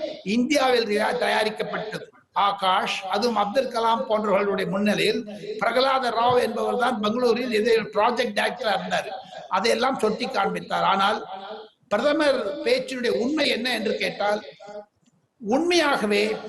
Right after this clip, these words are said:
மனம் உடைந்து ஒரு பெண்மணியினுடைய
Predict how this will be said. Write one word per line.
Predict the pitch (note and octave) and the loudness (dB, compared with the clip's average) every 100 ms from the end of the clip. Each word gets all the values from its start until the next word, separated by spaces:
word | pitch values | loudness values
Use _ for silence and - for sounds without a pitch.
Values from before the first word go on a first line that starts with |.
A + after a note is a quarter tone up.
| G#3 G#3+ G#3+ - _ _ | -8 -8 -10 -14 _ _
மனம் | F3 C4 D#4+ D4+ D4 A3+ A3 | -2 2 4 2 0 -4 -6
உடைந்து | D4+ D4+ D4 B3+ G3+ G3 A#3+ C#4+ G#3 G3+ G#3 G#3 | -4 0 0 0 -4 -4 -6 -6 -12 -18 -10 0
ஒரு | A3 F3+ - | 2 2 0
பெண்மணியினுடைய | C#4+ D#4+ D#4+ D4+ D4 C#4 C4 | 0 2 2 2 2 0 0